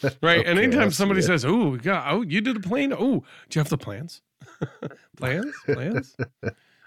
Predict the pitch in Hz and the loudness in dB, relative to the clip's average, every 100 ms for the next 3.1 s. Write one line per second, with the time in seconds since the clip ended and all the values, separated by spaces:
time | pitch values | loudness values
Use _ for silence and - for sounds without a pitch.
0 | _ - 127 120 117 117 131 - 117 _ | _ -6 -2 -2 -4 -6 -8 -8 -10 _
1 | _ 147 - - - _ _ 160 - - | _ -10 -10 -20 -20 _ _ -6 -6 -18
2 | - - - - - 165 143 127 101 60 | -20 -20 -20 -8 0 2 4 2 0 -6